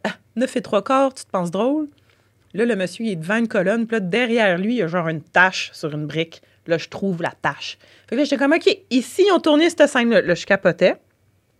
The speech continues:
Puis là, le monsieur, tu sais, il fait, puis là, il s'en va. Puis là, c'est là qu'Harry voit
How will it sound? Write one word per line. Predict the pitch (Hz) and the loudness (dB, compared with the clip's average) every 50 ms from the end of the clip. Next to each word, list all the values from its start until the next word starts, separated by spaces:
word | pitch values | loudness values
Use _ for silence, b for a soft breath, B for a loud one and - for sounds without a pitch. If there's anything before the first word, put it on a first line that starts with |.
| _ _ _ - - | _ _ _ -8 -2
Puis | - 233 247 | 0 2 2
là, | |
le | 247 | 4
monsieur, | 220 208 185 - - 269 254 | 2 2 0 0 0 0 0
tu | - - | 2 2
sais, | 277 254 | 0 2
il | |
fait, | - 254 214 202 - - - - _ _ - - _ _ _ - - _ _ - - _ _ _ | 4 4 4 4 2 -2 -18 -20 _ _ -20 -20 _ _ _ -20 -20 _ _ -20 -20 _ _ _
puis | - - 165 | -8 -6 -6
là, | |
il | 156 | -4
s'en | - - 156 147 | -4 -4 -4 -2
va. | 139 156 185 302 - _ b b b b b b b b b b b b b - | 0 0 0 -2 -2 _ b b b b b b b b b b b b b -12
Puis | - 170 | -6 -4
là, | 196 - | -4 -4
c'est | - - 185 | -4 -4 -2
là | - 208 233 | -2 -2 -2
qu'Harry | - - 208 202 160 220 233 | 0 0 -2 0 0 0 -2
voit | 180 185 185 175 185 196 202 | 0 2 2 2 2 0 -2